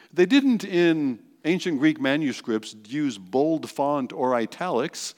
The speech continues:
They didn't have italics yet. Instead, what they did is they would change the word order.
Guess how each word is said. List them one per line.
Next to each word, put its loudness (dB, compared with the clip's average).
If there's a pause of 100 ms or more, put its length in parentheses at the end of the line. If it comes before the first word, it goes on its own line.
(560)
They -4
didn't -6
have -10
italics -10
yet. -16 (360)
Instead, 4
what 2
they 6
did 4 (140)
is 2
they 8
would 0
change 0
the -2
word 0
order. 2